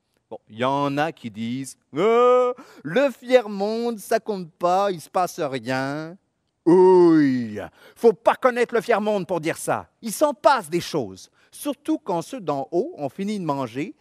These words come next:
et qu'ils secouillonnent la nappe monde. Ils secouillonnent, ils secouillonnent. Et les miettes se mettent à tomber. Et comme la Terre est ronde, la plupart du temps, ça passe tout droit. Alors ceux d'en dessous,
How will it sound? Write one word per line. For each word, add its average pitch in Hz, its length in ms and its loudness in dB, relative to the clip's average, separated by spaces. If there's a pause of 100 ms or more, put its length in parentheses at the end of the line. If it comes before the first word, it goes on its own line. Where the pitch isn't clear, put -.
(220)
et 143 100 -2
qu'ils 160 260 -6
secouillonnent 226 760 -6
la 151 120 -2
nappe 139 240 -8
monde. 165 520 -10 (200)
Ils 139 160 -12
secouillonnent, 151 680 -4
ils 247 200 0
secouillonnent. 190 840 -2 (260)
Et 233 160 0
les 233 200 -2
miettes 196 540 -6
se - 260 -10
mettent 185 560 -8
à 190 80 -10
tomber. 143 520 -10 (280)
Et 107 380 -4
comme 127 200 -6
la 110 100 -6
Terre 117 240 -10
est 104 120 -6
ronde, 175 500 -14 (300)
la 107 160 -8
plupart 131 880 -10
du 95 180 -20
temps, 127 300 -12 (220)
ça - 220 -12
passe 147 300 -8
tout 214 100 -16
droit. 156 300 -6 (340)
Alors 107 280 -6
ceux 147 160 -14
d'en 127 180 -8
dessous, 147 420 -16